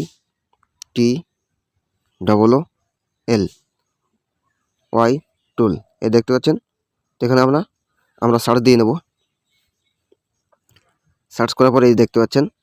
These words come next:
ওয়াই টুল, এই যে লোগোটি এমন, ঠিক আছে বন্ধুরা, দেখে নেবেন আপনারা।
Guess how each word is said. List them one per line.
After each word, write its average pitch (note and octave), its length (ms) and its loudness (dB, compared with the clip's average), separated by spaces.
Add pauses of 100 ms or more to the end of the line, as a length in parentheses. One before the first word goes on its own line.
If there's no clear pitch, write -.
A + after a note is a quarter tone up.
(1400)
ওয়াই A2 260 0
টুল, G2+ 140 -4 (1900)
এই B2 80 -2
যে A#2+ 140 2
লোগোটি A#2+ 300 0 (280)
এমন, A#2 160 4 (1400)
ঠিক A2 140 -4
আছে G#2+ 120 -2
বন্ধুরা, B2+ 240 4 (880)
দেখে A2+ 220 0
নেবেন A#2+ 220 4
আপনারা। B2+ 220 -2